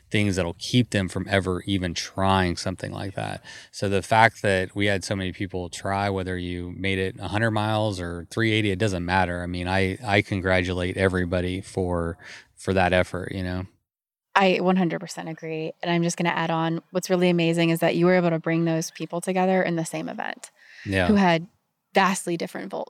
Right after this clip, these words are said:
Speaker 2: goals and different experiences. And it was all because you brought 'em there
Speaker 1: Well,
Speaker 2: together. And that
Speaker 1: it's
Speaker 2: is so cool.
Speaker 1: Thank you.
Speaker 2: We all came away with something a little bit different. No one had the same experience.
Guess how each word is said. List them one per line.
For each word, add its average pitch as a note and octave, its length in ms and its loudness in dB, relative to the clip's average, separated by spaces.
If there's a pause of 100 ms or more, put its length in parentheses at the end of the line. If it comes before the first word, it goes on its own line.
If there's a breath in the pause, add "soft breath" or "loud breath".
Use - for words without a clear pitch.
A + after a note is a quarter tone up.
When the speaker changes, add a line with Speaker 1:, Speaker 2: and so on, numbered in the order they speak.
Speaker 2:
goals E3 460 -2
and F3 120 0
different F3 300 0
experiences. E3+ 1200 -10 (200)
And F3 540 -8 (240)
it - 80 -12
was F3 120 -4
all F3 120 2
because G3+ 220 0
you A3 60 2
brought G#3 200 2
'em C4+ 80 4
there F3+ 260 0
Speaker 1:
Well, - 680 -20
Speaker 2:
together. G#3+ 500 4 (240)
And C3+ 120 6
that G3+ 60 6
Speaker 1:
it's G3 100 6
Speaker 2:
is G3 80 0
so G#3 500 4
cool. F3+ 560 0
Speaker 1:
Thank A2+ 260 -4
you. F#2+ 160 -2
Speaker 2:
We F#3 120 4
all F3+ 140 6
came F#3+ 200 -2
away F3 260 2
with F3 160 -2
something F3 520 -2
a F3+ 80 0
little F3+ 180 4
bit F3 180 2
different. E3 580 -4
No E3+ 140 -2
one E3+ 120 -2
had E3 200 -2
the E3 60 -6
same D#3+ 360 -4
experience. - 1000 -4